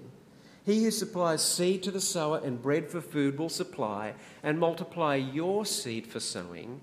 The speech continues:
and increase the harvest of your righteousness." What Paul sees being sown and what he sees being reaped occur in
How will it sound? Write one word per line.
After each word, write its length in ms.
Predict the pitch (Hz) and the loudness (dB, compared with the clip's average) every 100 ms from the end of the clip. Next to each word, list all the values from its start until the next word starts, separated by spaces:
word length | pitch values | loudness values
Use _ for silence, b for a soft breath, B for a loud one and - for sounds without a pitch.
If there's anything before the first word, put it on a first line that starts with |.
| B B B B | B B B B
and 160 | - 160 | -2 0
increase 640 | 156 - - 240 196 - | 0 -4 -4 -4 -2 -4
the 220 | - - 165 | -4 -4 -4
harvest 680 | - 196 202 156 107 - - | -4 -2 0 0 -2 -6 -8
of 220 | 143 147 | -8 -6
your 360 | 139 156 170 175 | -4 -4 -4 -6
righteousness." 1120 | 151 160 165 - 123 - - - - - - - - - - - - B B B B B - | -4 -6 -6 -10 -8 -10 -12 -14 -14 -12 -14 -18 -20 -20 -20 -20 -20 B B B B B 0
What 260 | 175 - | 0 0
Paul 260 | - 185 202 | 0 2 4
sees 320 | 196 190 170 | 2 2 2
being 240 | 160 151 | 0 0
sown 520 | 143 - 165 160 170 170 | 0 -2 0 0 0 0
and 140 | 131 | 0
what 140 | 135 | -2
he 40 | 139 | 0
sees 220 | - 147 | 0 0
being 300 | 143 147 139 | 0 0 2
reaped 240 | 151 156 | 0 -2
occur 320 | 147 - 147 | -8 -6 -4
in 100 | 139 | -4